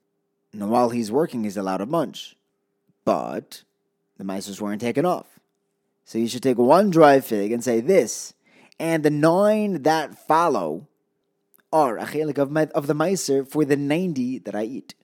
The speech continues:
First one is Trumas Maaser. Maaser Sheni is at the end, and that Maaser Sheni I am being chal on these coins.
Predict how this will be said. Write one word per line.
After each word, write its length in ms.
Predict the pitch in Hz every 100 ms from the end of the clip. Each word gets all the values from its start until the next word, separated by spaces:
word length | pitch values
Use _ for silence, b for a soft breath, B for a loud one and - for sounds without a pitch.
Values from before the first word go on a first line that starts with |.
| -
First 220 | 190 143
one 800 | 147 147 135 127 117 107 98 98
is 120 | 98
Trumas 280 | - 98 -
Maaser. 500 | 85 76 - 143 220
Maaser 380 | 180 180 151 147
Sheni 420 | 156 151 139 127
is 160 | 120 113
at 200 | 110 92
the 140 | -
end, 360 | 101 107 143 123
and 260 | 143 135
that 340 | 160 214 185 143
Maaser 300 | 160 160 190
Sheni 340 | 226 220 196
I 260 | 165 170 156
am 180 | 143
being 280 | 135 131 127
chal 380 | 117 120 113 104
on 400 | 107 107 110 107
these 240 | 98 98
coins. 640 | - 95 60 52 - -